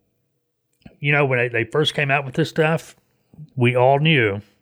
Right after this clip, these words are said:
it ain't gonna be that easy. They're so sweet, they're so precious telling us that they doing everything, and I'm talking about politicians, that they doing everything they can for us for immediate assistance. Well, when they started talking about twelve hundred dollars, we knew that was gonna be months away.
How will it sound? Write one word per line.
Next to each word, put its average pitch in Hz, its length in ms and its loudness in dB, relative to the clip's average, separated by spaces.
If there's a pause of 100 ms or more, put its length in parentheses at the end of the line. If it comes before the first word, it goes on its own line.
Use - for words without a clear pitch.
(500)
it 123 200 -2
ain't 143 240 -4
gonna 117 180 -8
be 117 180 -4
that 120 240 -4
easy. 98 480 -8 (640)
They're 156 140 4
so 143 200 -2
sweet, 147 560 -2
they're 151 140 0
so 143 180 -2
precious 175 640 0
telling 147 380 2
us 117 220 -2 (300)
that 120 180 -4
they 147 100 0
doing 170 340 2
everything, 113 380 0
and 107 140 -4
I'm 101 80 -6
talking 107 240 -2
about 101 160 -8
politicians, 123 680 -2 (200)
that 139 120 -2
they 175 140 -2
doing 156 280 0
everything 123 400 -4
they 104 120 -2
can 202 300 0
for 107 220 -8
us 104 380 -6 (520)
for 135 160 -4
immediate 127 340 -2
assistance. - 640 -8 (360)
Well, 139 140 -4
when 139 100 -6
they 160 100 2
started 143 260 -2
talking 147 200 0
about 123 180 -2
twelve 127 220 -2
hundred 107 200 -6
dollars, 135 420 -2
we 170 100 -4
knew 139 140 -2
that 151 140 0
was 127 120 -4
gonna 113 160 -6
be 101 100 -6
months 135 400 -4
away. 92 340 -12